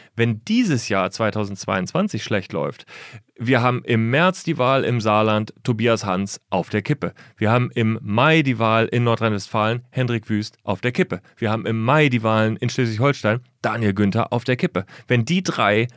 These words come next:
Ministerpräsidenten nicht mehr im Amt sein sollten danach, dann sind drei der wichtigsten C-D-U-Politiker der zweiten Reihe, der, also der absolut wichtigsten, sind dann weg. Und dann hätte auch schon Friedrich Merz ein frühzeitiges Problem.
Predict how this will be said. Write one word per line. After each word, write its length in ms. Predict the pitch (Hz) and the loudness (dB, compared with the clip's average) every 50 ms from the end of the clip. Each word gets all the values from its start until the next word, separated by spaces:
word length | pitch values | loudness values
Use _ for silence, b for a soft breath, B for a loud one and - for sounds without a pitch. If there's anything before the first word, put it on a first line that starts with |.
| b | b
Ministerpräsidenten 1120 | - 123 120 131 147 - - 131 117 - - 117 107 104 101 110 110 107 95 - 104 101 98 B B B B B B B | -2 0 2 2 0 2 0 -2 -2 0 -2 -2 -2 0 0 0 0 0 0 -2 -2 -4 -4 B B B B B B B
nicht 320 | 120 123 143 139 - - | 2 2 2 2 0 -2
mehr 400 | - 123 117 113 107 104 107 104 - _ | 0 2 2 4 2 2 0 -2 -8 _
im 200 | - - 120 117 | -4 -2 0 2
Amt 240 | - 160 190 208 196 | 2 2 2 2 2
sein 200 | - 123 113 107 | 2 2 4 4
sollten 280 | 104 101 98 92 98 98 | 2 2 0 2 0 0
danach, 380 | 95 95 92 90 92 123 127 B B B B | 0 0 0 0 0 -2 -4 B B B B
dann 140 | - 117 107 | -2 0 0
sind 180 | 120 131 123 | 0 0 0
drei 180 | 123 120 120 127 | 2 2 4 4
der 240 | 120 120 113 110 120 | 4 2 2 2 0
wichtigsten 720 | 156 156 - - - 147 135 - - - - 131 131 127 123 B B B B B B | -2 -2 -2 -4 -6 -6 -6 -6 -8 -6 -4 -2 -2 -2 -4 B B B B B B
C-D-U-Politiker 1040 | - - 135 123 120 127 90 135 135 123 - 131 120 113 117 - 120 107 - 107 104 101 | -2 0 2 4 4 4 4 4 4 4 2 2 2 2 2 0 -2 0 2 2 2 2
der 160 | 107 104 98 | 2 -2 -2
zweiten 360 | - - 107 107 107 - 104 | 0 0 0 0 0 0 0
Reihe, 360 | 101 101 98 95 92 104 123 | 0 2 2 2 2 2 2
der, 160 | 123 120 - | 0 2 2
also 180 | 110 113 113 117 | 2 2 2 2
der 180 | 113 117 - - | 0 -2 -2 0
absolut 520 | 143 139 - - - 131 120 120 110 107 | -2 -2 -4 -2 0 0 0 0 0 0
wichtigsten, 560 | 120 127 123 - 98 95 - - - 104 101 - | 0 -2 0 -2 -6 -8 -6 -6 -6 -8 -6 -4
sind 280 | - 110 107 135 139 123 | 0 2 2 2 4 4
dann 200 | 117 110 107 95 | 2 2 2 2
weg. 300 | 95 98 131 - - B B B B B B B B | 2 0 0 -2 -8 B B B B B B B B
Und 300 | B - 131 127 123 120 | B 2 4 4 4 4
dann 80 | 120 107 | 4 2
hätte 260 | 117 117 - - - | 2 2 0 0 0
auch 260 | - 117 135 143 123 | 2 2 2 0 0
schon 300 | - - - 151 147 147 | -2 -2 0 0 0 0
Friedrich 320 | - - 139 127 139 127 117 | -2 -4 -4 -2 -2 -2 -2
Merz 300 | 127 117 107 104 - - | 0 0 0 -2 -2 -6
ein 80 | 104 | -8
frühzeitiges 540 | 98 - 107 101 - - 101 104 107 107 - | -4 -4 -4 -4 -2 -2 -2 -2 -2 -4 -6
Problem. 400 | - - 131 113 101 - - | -6 -6 -4 -4 -4 -4 -6